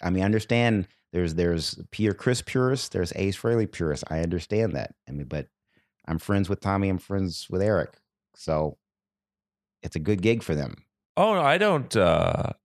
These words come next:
Speaker 2: you know, I think Kiss fans are a little, and I'm a Kiss fan, uh, but I don't think I'm, uh,
Speaker 1: You're not
Speaker 2: I'm
Speaker 1: a pu-, are you a purist or?
Speaker 2: No, I actually prefer, uh, even though the first album I remember listening to was Kiss Alive two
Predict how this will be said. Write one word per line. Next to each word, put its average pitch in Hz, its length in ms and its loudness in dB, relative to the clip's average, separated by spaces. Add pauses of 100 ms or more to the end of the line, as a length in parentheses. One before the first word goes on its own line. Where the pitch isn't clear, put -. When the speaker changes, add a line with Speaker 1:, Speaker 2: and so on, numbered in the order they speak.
(140)
Speaker 2:
you - 200 2
know, 151 80 4
I 147 60 4
think 151 180 2
Kiss 156 240 2
fans 113 340 4
are 104 80 4
a 101 40 4
little, 101 380 4
and 135 140 4
I'm 151 100 4
a 147 60 4
Kiss - 280 2
fan, 98 500 4 (200)
uh, - 280 -2 (600)
but 92 120 2
I 98 80 6
don't 95 200 4
think 92 220 2
I'm, 78 280 4
uh, 60 420 -2 (540)
Speaker 1:
You're 95 100 -2
not 92 80 4
Speaker 2:
I'm 85 80 0
Speaker 1:
a - 20 -6
pu-, - 240 -8 (160)
are 87 80 -2
you 107 200 2
a 101 60 2
purist - 720 -2
or? 95 420 0 (440)
Speaker 2:
No, 170 240 2
I 175 140 4
actually 151 440 2
prefer, 123 640 2
uh, 92 540 4
even 131 180 2
though 131 140 2
the 117 100 4
first 127 380 2
album 117 340 2
I 110 60 2
remember 104 440 4
listening 104 420 4
to 101 200 4
was 87 160 2
Kiss - 260 0
Alive 90 380 4
two 92 480 4